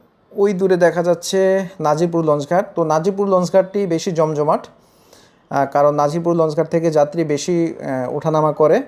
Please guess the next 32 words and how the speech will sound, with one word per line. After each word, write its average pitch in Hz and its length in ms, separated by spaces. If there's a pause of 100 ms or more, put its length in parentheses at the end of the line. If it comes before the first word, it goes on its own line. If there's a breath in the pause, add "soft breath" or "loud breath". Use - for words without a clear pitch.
(540 soft breath)
তো 160 60
আমি 175 160
এখন 196 180
চলে 196 200
যাচ্ছি, 196 340 (180)
আহ, 139 840 (360)
লালমোহনের 170 460
বেরিমাথা 170 560 (100)
লঞ্চঘাট 156 360
থেকে 170 340
নাজিরপুর 160 500
লঞ্চঘাটের 151 480
দিকে। 160 260 (480 loud breath)
তো 185 80
বেশি 202 280
দূরে 190 240
না, 127 140
আমি 156 180
আমার 165 300
ড্রোনের, 160 440 (120)
আহ, 139 300
ডিস্টেন্সে 170 560
দেখলাম 156 440
যে 147 120
মাত্র 143 320 (480)
ওয়ান 143 220
পয়েন্ট 156 200
ফাইভ 135 160 (100)
কিলোমিটার, 147 420 (300)
মানে 123 280
বলতে 135 260
গেলে 135 280